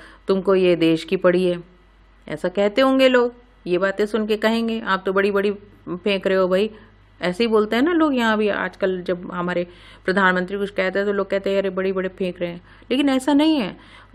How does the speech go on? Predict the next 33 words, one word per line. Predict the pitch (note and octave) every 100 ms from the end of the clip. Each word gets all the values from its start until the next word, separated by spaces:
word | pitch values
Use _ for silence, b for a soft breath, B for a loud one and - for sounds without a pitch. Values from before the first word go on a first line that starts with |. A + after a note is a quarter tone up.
| - -
जो | F3 A3 C4
कुछ | C#4+
बात | A#3 G#3+ A#3 -
कह | A#3
रहे | A#3+
हैं | C4+
वो | B3+ B3+
मेरे | A3 G#3+ A3+
ख्याल | A#3+ C4 C4
से | C4+
आज | A#3+ A3
से | A3+ B3+
डेढ़ | G3 G3
सौ | B3+
साल | A#3 A3+ A3+
पहले | A3+ G#3 A3+
जो | A3+
बात | G3+ G3 G#3+ -
कही | G#3+
गई | G#3 G#3 G3
थी | A3+ C4
उनमें | A3+ A3+
से | A#3+
बहुत | A#3 A3+ A3+
सी | B3
बातें | A#3+ A#3 A#3+
आज | A3+ A3+ A3
भी | C4+ E4+ B B -
लागू | A3+ G#3+ A3+ D#4 D4
होती | B3+ A#3+
हैं, | B3 G#3+ D#3+ - - _ _ _ _ _ -
क्योंकि | G#3+ C4
हम | A3+ A3+ A#3+ A#3+ -